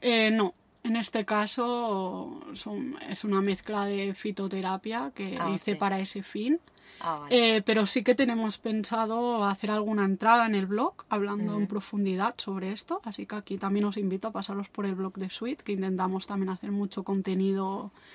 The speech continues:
Speaker 1: eh, sobre diversos temas. Eh, la
Speaker 2: Sí.
Speaker 1: fitoterapia es uno de los que tratamos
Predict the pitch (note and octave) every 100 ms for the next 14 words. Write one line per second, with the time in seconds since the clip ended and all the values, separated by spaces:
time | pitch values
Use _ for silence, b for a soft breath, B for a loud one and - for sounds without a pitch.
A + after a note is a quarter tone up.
0 | B B B B - G3 F#3 F3+ F3+ D#3
1 | - - - - G#3 F#3+ F#3+ F#3+ - F#3+
2 | - G3+ A3+ C#4 F#4 - B3 F#3+ F3+ -
3 | G#3 F#3+ F#3+ F#3 G#3 G3 G#3 G3+ F#3+ F#3
4 | - G#3 F#3+ F3+ - G#3 D4 F4